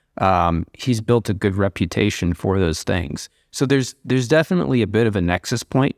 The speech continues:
with Nevada because Area fifty-one is, is there. You know, a lot of our nuclear testing was, you know, out in the desert, Nevada, Utah, and, you know, New Mexico. Um, so a lot of the U F O encounters and stories,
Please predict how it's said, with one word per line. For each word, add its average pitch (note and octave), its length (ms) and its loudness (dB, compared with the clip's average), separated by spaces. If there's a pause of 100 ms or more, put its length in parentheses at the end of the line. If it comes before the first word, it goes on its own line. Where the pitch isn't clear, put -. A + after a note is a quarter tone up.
with C3 160 0
Nevada F2+ 540 2 (200)
because F#2+ 500 -2
Area F#2+ 220 0
fifty-one F#2 580 0
is, E2 300 -2
is F2 260 -2
there. F#2 420 2 (100)
You G2 160 -2
know, E2 140 0
a - 80 -2
lot G2 260 2
of F#2 60 -4
our F#2 100 2
nuclear F2 380 0
testing G2 500 0
was, D#2+ 300 -2
you F#2 140 2
know, D#2 200 0
out D#2 180 0
in - 60 -4
the E2+ 60 0
desert, F2 560 0
Nevada, D#2+ 440 0
Utah, E2+ 560 2
and, D#2 340 -2
you F2 120 0
know, C#2 80 -2
New E2 140 0
Mexico. F#2 680 0 (440)
Um, F#2 480 2 (140)
so C3 260 0 (840)
a E3 80 0
lot C#3+ 340 4
of C3+ 100 2
the B2 100 2
U A#2+ 160 4
F A2+ 140 2
O A#2 120 4
encounters G2+ 640 0
and F2+ 140 0
stories, F#2+ 680 2